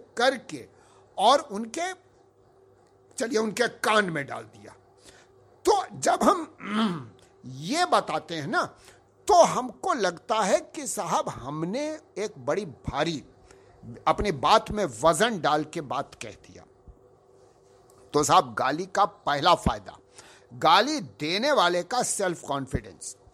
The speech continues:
गाली जिस बात के साथ कही जाती है उस बात में वजन का आ जाना।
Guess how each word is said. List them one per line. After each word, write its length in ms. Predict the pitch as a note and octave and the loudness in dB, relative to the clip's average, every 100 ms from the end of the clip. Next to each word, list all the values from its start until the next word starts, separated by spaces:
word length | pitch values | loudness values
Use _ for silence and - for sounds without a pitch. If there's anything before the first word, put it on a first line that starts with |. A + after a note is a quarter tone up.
| _ - - - | _ -20 -20 -20
गाली 540 | A#2+ D3+ E3 A#3 E4 - - | -4 4 4 4 -2 -8 -14
जिस 320 | B2+ B3+ C#4 F3 | -8 -6 -4 -4
बात 360 | C3+ G3 - - | -2 -2 -2 -4
के 180 | D4+ | -6
साथ 480 | A#3 - G#3 C4+ - | -6 -4 -2 -2 -2
कही 280 | - G#3+ G#3+ | -4 -4 -4
जाती 400 | G3+ F#3 - A#3+ | -2 -2 -2 -4
है 140 | F#3+ D#4 | 0 2
उस 280 | C4+ A#3 F3 | 0 -4 -8
बात 420 | D3 E3+ G#3+ G3+ | -2 0 0 -2
में 160 | A#3+ C#4+ D3 A2+ | -6 -4 -6 2
वजन 320 | E3 D#3+ D#3+ | 2 2 -2
का 140 | - G#2 | -4 -12
आ 220 | G2 G2+ | -12 -16
जाना। 320 | - F2+ F2+ | -18 -20 -20